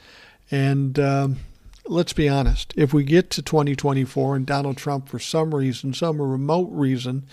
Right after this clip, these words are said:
actually becomes the candidate, and I don't believe that's even possible, the evangelicals will probably coalesce around him. And you know what? Donald Trump is such an idiot.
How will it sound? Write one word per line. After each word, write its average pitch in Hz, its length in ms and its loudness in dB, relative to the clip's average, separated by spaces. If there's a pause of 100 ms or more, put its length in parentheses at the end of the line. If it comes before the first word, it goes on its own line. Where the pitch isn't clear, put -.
(320)
actually 151 420 4
becomes 139 460 2
the 147 80 4
candidate, 127 600 0
and 147 160 -2
I 131 140 0
don't 135 240 0
believe 131 400 0
that's 123 320 -4
even 139 380 0
possible, 131 680 -4 (600)
the 170 100 10
evangelicals 147 1040 6
will 151 140 2
probably 147 840 0 (480)
coalesce 170 720 8
around 147 520 2
him. 147 280 -2
And 165 140 0
you 170 80 4
know 214 140 4
what? 180 340 0
Donald 175 320 0
Trump 139 340 -6
is 131 120 -4
such 151 300 -4
an 143 180 -4 (180)
idiot. 147 560 2